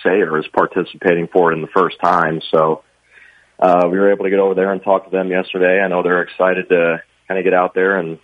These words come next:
show how their program has been being built up over, over the last couple of years, and, uh, hopefully to make a run at this thing. And I know it's, uh, started, uh, getting going again this morning. We got Hugh Farmer going out there,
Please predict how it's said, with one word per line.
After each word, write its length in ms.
show 160
how 220
their 180
program 600
has 240
been 120
being 240
built 340
up 280
over, 480
over 140
the 40
last 280
couple 280
of 120
years, 360
and, 320
uh, 120
hopefully 320
to 80
make 160
a 40
run 200
at 100
this 240
thing. 220
And 100
I 60
know 200
it's, 200
uh, 260
started, 440
uh, 160
getting 340
going 240
again 240
this 200
morning. 400
We 100
got 260
Hugh 140
Farmer 400
going 280
out 200
there, 320